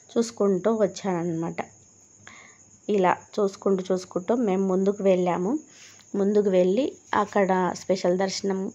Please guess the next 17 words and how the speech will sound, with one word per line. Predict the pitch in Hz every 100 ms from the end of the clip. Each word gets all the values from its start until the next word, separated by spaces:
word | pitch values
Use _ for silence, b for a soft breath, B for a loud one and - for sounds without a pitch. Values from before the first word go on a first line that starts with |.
| -
వెళ్ళి | 202 190 180 202 330 B B B -
ఆ | 190 190
దర్శనం | 180 180 - 190 185
చేసుకొని | 175 180 - - 233 381 b b b _ -
ఇంకా | 202 190
బయటికైతే | 240 208 180 - 180 180 220
వచ్చేసాము. | 185 - 180 185 196 196
ఇక్కడైతే | 175 180 175 170 180 190 311 - - -
అది | 190 202 196 220
మొత్తం | 202 180 - 294 233
కనబడుతుందని | 202 208 202 202 190 185
నేను | 226 220
ఇట్లా | 180 180 202
తీస్తున్నాను. | 175 196 196 - 190 156 175 277 B B B B -
ఆ |
నామాలు | 185 190 185 196 190
గిన, | 190 185 180